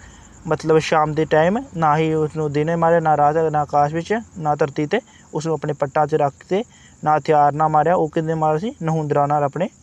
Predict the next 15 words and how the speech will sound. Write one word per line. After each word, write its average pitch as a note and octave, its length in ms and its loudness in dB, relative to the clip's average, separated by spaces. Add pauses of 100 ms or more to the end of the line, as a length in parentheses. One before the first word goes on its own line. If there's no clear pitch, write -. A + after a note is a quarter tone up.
(180)
ਮਾਰ C3+ 220 0
ਦਿੱਤਾ B2+ 300 -6
ਸੀ, D3+ 120 -16 (560)
ਤੁਹਾਨੂੰ D3 200 -4
ਪਤਾ D3+ 220 0
ਹੀ F3 140 2
ਆ। A#3+ 60 0 (560)
ਸੋ E3 120 0
ਆਪਣੇ D#3+ 200 0
ਸਿੰਪਲ D3+ 340 -2
ਸ਼ਬਦਾਂ D3 300 -2
'ਚ D3 100 -2
ਤੁਸੀਂ C#3+ 160 -4
ਲਿਖ C#3 220 0
ਦੇਣਾ E3+ 220 0